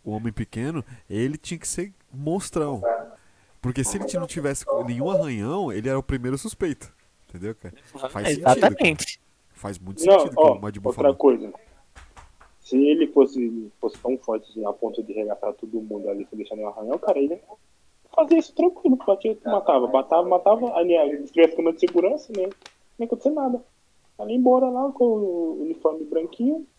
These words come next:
Speaker 3: e falava, "Não tava lá não." Aí
Speaker 2: Não,
Speaker 3: ninguém ia
Speaker 2: tipo, uma hora lá, o cara, o, os caras sempre tavam, tá monitorando.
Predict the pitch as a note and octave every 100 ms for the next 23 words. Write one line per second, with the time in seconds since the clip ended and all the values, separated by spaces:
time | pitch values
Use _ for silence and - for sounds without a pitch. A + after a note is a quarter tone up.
0 | - B3 A#3+ A#3 A#3 G3+ F#3+ F#3+ G#3+ A3+
1 | G3 A#3 _ _ _ _ _ _ _ _
2 | C3 D3+ A#3+ C4+ B3 A3+ A3 A#3+ B3 A#3
3 | F3+ F3+ F#3+ E3 F#3 F3 E3 - F3+ E3
4 | D#3 D#3 D3+ C#3+ C3+ - _ - D3+ -
5 | F3 F3+ - - - F#3+ - A3 F#3 F3
6 | F3 E3 F3 D#3+ F3 D#3 D3 D3